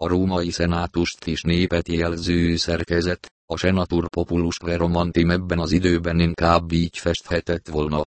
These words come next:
senatus et patricia romanorum.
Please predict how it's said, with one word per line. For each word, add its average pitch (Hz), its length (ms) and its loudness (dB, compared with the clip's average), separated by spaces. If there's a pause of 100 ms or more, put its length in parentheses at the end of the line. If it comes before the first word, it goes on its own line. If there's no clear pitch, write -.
(120)
senatus 87 600 -2
et 78 180 -4
patricia 71 600 -2
romanorum. 64 600 -2